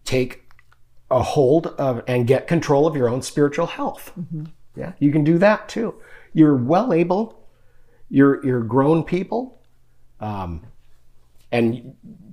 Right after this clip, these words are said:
Speaker 1: when, <laughs> when you give this example for your kids, your kids will follow suit. And when they, when you get the results that the Lord gives you by being completely obedient to Him and to taking these things on, you will, you will have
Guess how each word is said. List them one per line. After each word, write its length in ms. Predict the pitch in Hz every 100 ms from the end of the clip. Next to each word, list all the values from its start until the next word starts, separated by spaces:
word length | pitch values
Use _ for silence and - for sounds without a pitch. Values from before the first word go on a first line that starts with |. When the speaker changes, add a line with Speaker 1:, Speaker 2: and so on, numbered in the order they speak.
| -
Speaker 1:
when, 260 | 165 143 -
<laughs> 160 | -
when 200 | 175 143
you 80 | 160
give 240 | 151 165
this 180 | 165 156
example 440 | 165 139 160 160 160
for 120 | 160
your 120 | 147
kids, 260 | 175 175 160
your 100 | 139
kids 300 | - 151 147
will 100 | 147
follow 320 | 151 139 -
suit. 360 | - 170 - - - - -
And 180 | - 143
when 140 | 139 135
they, 140 | 131
when 260 | 131 135 131
you 80 |
get 220 | 127 139 -
the 80 |
results 560 | 127 120 131 151 151 - - _ - - -
that 160 | 139 110
the 100 | 127
Lord 300 | 131 123 107
gives 260 | 127 113
you 320 | 127 147 143 - - - -
by 200 | 113 117
being 280 | 110 123 113
completely 500 | 113 120 147 151 143
obedient 440 | 127 127 127 127 -
to 100 | 104
Him 340 | 123 151 170 - _ - - - _ - _ _ _ _ -
and 80 | 120
to 60 |
taking 380 | 120 147 143 143
these 200 | 131 123
things 200 | 143 123
on, 200 | 127 131
you 160 | 107 139
will, 300 | 139 120 113
you 120 | 123
will 160 | 143 110
have 300 | 110 101